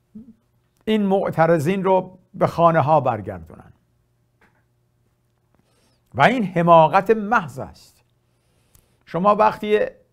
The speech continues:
عده معترضین رو بدون اینکه جواب اعتراض اونها رو به صورت منطقی بدید و مشکلات اونها رو حل کنید، خب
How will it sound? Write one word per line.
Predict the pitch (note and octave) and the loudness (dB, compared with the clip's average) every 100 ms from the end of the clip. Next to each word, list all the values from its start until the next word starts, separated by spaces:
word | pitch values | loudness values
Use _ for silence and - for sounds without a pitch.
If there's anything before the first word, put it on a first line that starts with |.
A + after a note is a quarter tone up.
| - | -8
عده | D#3+ D3 F#3+ F3+ | -6 -2 -2 -2
معترضین | E3+ - D#3 D#3 D3+ D#3+ G3+ | -4 -4 -2 0 0 -2 -4
رو | E3 D3 C3+ - _ _ _ _ _ B2 C3+ | -2 -2 -6 -14 _ _ _ _ _ -8 0
بدون | F#3+ F3 A#3+ B3 | 0 2 2 2
اینکه | B3 A#3+ A3+ | -2 -4 -4
جواب | D#3+ F#3 F3+ G3+ A3 G#3+ | -2 2 4 6 4 2
اعتراض | F#3+ F#3+ F3+ F3 E3 G#3 A3 G3 | 0 -2 -2 2 4 4 4 0
اونها | F3+ E3 D3 D3+ | -2 -2 2 2
رو | D3+ | 0
به | D3 D3 | -2 -4
صورت | - D#3 D3+ | -2 -4 -2
منطقی | D3 D3+ D3+ C#3+ D3+ C3+ C#3+ | -4 -2 -2 -2 -6 -6 -4
بدید | C#3+ C#3+ G3+ A3 - _ _ _ _ _ _ _ _ D3 | -4 -4 -6 -8 -14 _ _ _ _ _ _ _ _ 0
و | D#3+ | 2
مشکلات | D#3+ D3+ - D#3 E3+ A#3 B3 | 2 -2 -4 0 4 4 4
اونها | G#3+ F#3 D3+ E3 | 0 0 2 2
رو | D#3+ | 2
حل | A2 C#3+ D#3+ | 0 0 -2
کنید، | - D#3+ F3 A3 A3+ - _ _ _ _ _ _ _ | -4 -4 -4 -6 -10 -16 _ _ _ _ _ _ _
خب | G#3 - | -4 -4